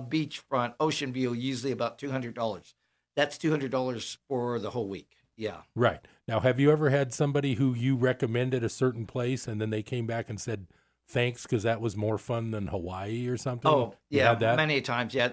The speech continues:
Speaker 1: Uh, I mean, everybody that does the all-inclusive, it just, they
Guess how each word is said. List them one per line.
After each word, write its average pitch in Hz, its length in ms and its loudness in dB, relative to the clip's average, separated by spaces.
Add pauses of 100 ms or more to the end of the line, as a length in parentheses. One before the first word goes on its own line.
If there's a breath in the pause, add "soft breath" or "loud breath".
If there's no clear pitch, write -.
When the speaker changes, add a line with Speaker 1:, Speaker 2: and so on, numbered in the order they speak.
Speaker 1:
Uh, 151 180 -2
I 147 120 4
mean, 139 120 -4
everybody 156 320 0
that 135 200 -2
does 131 260 0
the 120 160 -8
all-inclusive, 117 680 -4
it 110 180 -12
just, - 260 -6 (120)
they 113 200 -8